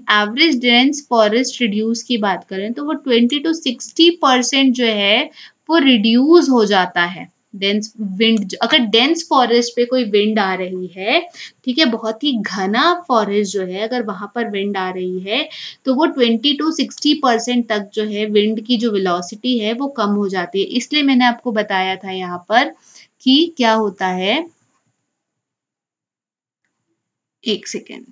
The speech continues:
ये देखिए यहाँ पर है ना, मैंने आपको बताया था कि अगर dense forest है और अगर हम किसी dense घने पेड़ों को अगर हम,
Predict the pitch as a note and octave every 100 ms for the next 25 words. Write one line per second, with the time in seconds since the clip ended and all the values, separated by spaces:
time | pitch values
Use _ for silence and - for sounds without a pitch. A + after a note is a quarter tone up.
0 | G#3+ A3+ F#3+ F3+ F3+ F3 G#3 F#3 F3+ D#3+
1 | - G3+ A3+ E4 A3+ G#3+ A3+ A3+ A3+ A3+
2 | A#3 C4+ C#4+ C#4 C#4 - - - C#4 D4
3 | A3 G3 A#3+ D#4 E4+ C4 A#3+ A3+ B3 B3
4 | A3+ A3+ A#3 A3+ A#3+ B3 B3 B3+ A#3+ C4
5 | G#3 G#3 A#3 B3+ - A#3 A3 C4 C#4 A#3+
6 | G#3+ A#3 A#3+ A3+ G#3+ A3 A3+ A3+ C#4 F4